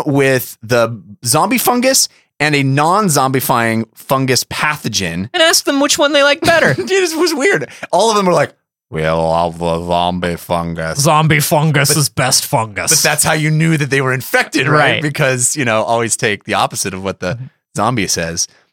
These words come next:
Speaker 1: Um, and they used electron microscopes. They created three D visualizations, determined location, abundance, and activity of the fungi inside the bodies of the ants. Slices of tissue were taken.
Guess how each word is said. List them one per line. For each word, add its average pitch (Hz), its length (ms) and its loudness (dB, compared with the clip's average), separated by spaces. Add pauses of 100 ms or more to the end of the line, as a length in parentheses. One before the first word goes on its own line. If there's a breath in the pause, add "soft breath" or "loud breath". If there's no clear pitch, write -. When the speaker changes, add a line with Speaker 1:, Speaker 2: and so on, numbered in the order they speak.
(120)
Speaker 1:
Um, 160 460 0 (920)
and 170 320 0 (120)
they 160 140 0
used 160 400 2
electron 190 500 2
microscopes. 247 880 2
They 196 100 2
created 151 380 0
three 190 260 0
D 156 100 0
visualizations, 131 840 0
determined 113 400 -2
location, 196 500 0
abundance, 139 480 0
and 113 80 0
activity 170 560 -2 (220 loud breath)
of 127 140 -2
the 123 80 -2
fungi 156 440 0
inside 139 540 2
the 147 60 0
bodies 135 340 0
of 107 80 -4
the 113 180 -6
ants. 226 440 0 (260 soft breath)
Slices 160 580 0
of 107 140 -10
tissue 294 380 0
were 262 100 0
taken. 226 320 0